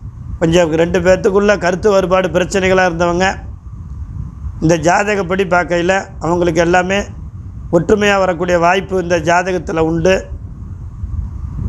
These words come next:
அடுத்த கட்டமா இந்த ஜாதகருடைய கிரகப்படி ஒண்ணு, ரெண்டு, மூணு, அஞ்சாம் இடம்னு சொல்லக்கூடிய பூர்வீக, புண்ணிய, புத்திரஸ்தானத்தை குரு பார்க்குறாரு. குழந்தை தடையா இருந்தவங்களுக்கு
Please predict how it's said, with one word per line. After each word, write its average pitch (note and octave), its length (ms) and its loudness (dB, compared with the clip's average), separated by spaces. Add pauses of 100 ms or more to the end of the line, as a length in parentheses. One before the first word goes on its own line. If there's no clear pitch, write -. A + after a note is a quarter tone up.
(300)
அடுத்த F3 300 2
கட்டமா F#3+ 420 2
இந்த F#3+ 200 -2
ஜாதகருடைய F#3 760 2
கிரகப்படி F3 520 2 (1400)
ஒண்ணு, F3 320 4
ரெண்டு, F#3 240 2
மூணு, F#3 200 2
அஞ்சாம் F3+ 420 2
இடம்னு G3 260 -2
சொல்லக்கூடிய F3+ 460 2 (1400)
பூர்வீக, G3 540 6
புண்ணிய, F#3 380 -2 (100)
புத்திரஸ்தானத்தை F#3 800 0
குரு F#3 180 2
பார்க்குறாரு. F3 460 2 (840)
குழந்தை G3 380 2
தடையா F#3+ 340 4
இருந்தவங்களுக்கு F3 520 0